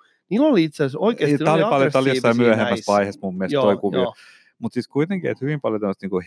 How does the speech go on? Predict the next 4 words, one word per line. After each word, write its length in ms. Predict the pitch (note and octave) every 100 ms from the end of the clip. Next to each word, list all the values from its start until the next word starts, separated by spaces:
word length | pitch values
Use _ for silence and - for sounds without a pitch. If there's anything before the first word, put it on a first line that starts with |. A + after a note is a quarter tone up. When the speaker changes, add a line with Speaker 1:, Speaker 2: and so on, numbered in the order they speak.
| C3
Speaker 2:
henkilöbrändin 1120 | D3 C3+ A#2 F#2+ E2+ E2+ F2+ G#2+ G2+ F2+ E2+
rakentamista, 920 | F#2 G2 F2+ E2+ E2 D2+ F2 - C#2
että 240 | D2 - - - _ -
ehkä 260 | G#2+ -